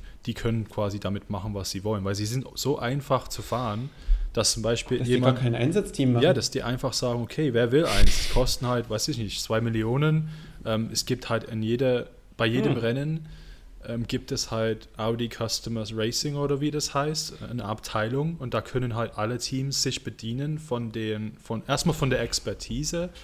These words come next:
Speaker 1: zweitens von den, von den Teilen, alles halt.
Speaker 2: Da bringst du mich auf eine total krasse Idee.
Speaker 1: Ja.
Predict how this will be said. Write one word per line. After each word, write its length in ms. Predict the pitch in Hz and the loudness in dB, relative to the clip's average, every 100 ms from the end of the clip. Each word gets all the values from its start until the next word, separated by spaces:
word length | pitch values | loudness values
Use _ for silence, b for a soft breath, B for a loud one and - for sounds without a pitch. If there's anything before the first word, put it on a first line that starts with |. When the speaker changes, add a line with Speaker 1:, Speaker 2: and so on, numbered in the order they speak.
| B | B
Speaker 1:
zweitens 560 | - 120 117 - 123 - | -4 -2 -2 -2 -6 -6
von 320 | - 113 110 | -4 -2 -2
den, 420 | 110 107 104 107 117 - | -2 -4 -4 -4 -4 -2
von 100 | 110 | 0
den 100 | 104 | 2
Teilen, 640 | - 110 117 143 165 165 B B B B B B - - | 2 2 2 0 0 -4 B B B B B B -10 -4
alles 360 | 117 110 - - - - - | 0 2 0 -2 -6 -8 -2
halt. 320 | 107 95 - b b b b - B B B - - - - - - - - | -2 -4 -8 b b b b -16 B B B -16 -16 -16 -16 -18 -18 -14 -8
Speaker 2:
Da 80 | |
bringst 260 | 117 131 143 | 0 2 4
du 60 | 143 | 4
mich 120 | 135 | 2
auf 80 | 123 | 0
eine 120 | 117 | -2
total 340 | 120 123 143 | 0 2 2
krasse 300 | - 123 123 | 4 0 2
Idee. 240 | 120 117 | 0 2
Speaker 1:
Ja. 120 | 113 | 2